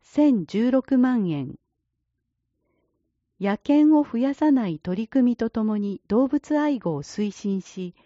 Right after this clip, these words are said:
安全安心の向上を図ります。財源内訳。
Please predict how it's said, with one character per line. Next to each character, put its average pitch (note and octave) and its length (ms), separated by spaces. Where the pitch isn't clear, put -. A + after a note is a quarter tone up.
安 C4+ 280
全 C4 400
安 C4 240
心 B3+ 320
の A#3+ 140
向 B3 300
上 A#3+ 320
を A3+ 80
図 G#3+ 280
り G3+ 120
ま F#3+ 180
す。 - 200
財 B3 380
源 B3+ 320
内 B3 260
訳。 C#3 460